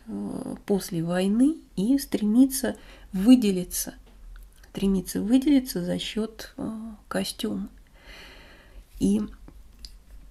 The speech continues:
так сказать, многое из того, что мы в, в этом фильме увидим, вплоть до, так сказать, вот таких деталей, как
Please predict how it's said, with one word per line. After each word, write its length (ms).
так 120
сказать, 200
многое 500
из 160
того, 300
что 240
мы 340
в, 440
в 120
этом 300
фильме 640
увидим, 540
вплоть 520
до, 280
так 20
сказать, 200
вот 160
таких 360
деталей, 540
как 480